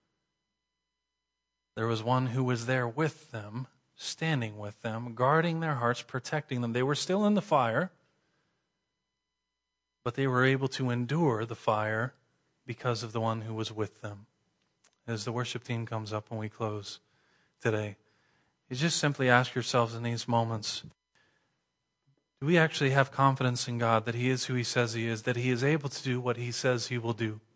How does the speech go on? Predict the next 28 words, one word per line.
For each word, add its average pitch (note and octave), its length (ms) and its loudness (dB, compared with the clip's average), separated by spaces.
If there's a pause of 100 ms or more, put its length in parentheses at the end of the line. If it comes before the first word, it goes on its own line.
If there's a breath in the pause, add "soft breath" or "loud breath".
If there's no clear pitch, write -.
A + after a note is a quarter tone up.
(1300)
that B2+ 80 0
He B2+ 60 4
is B2+ 140 2
able D3+ 220 8
to B2+ 100 -4
do D3 100 6
immeasurably C#3+ 480 6
more C3 240 4
than B2 100 2
I B2 140 4
ask, B2 380 0
can C3 160 -2
ask B2+ 260 2
or B2+ 80 0
imagine? A#2 480 2 (2250)
We C#3 60 -6
make E3 180 4
it D3+ 60 8
a C3+ 60 8
practice C#3+ 560 8
of B2 120 0
cultivating B2+ 800 4
a A#2 80 0
heart B2+ 240 6
of B2 120 -2
confidence A#2+ 680 0
in A#2+ 160 -2
God, A2+ 360 4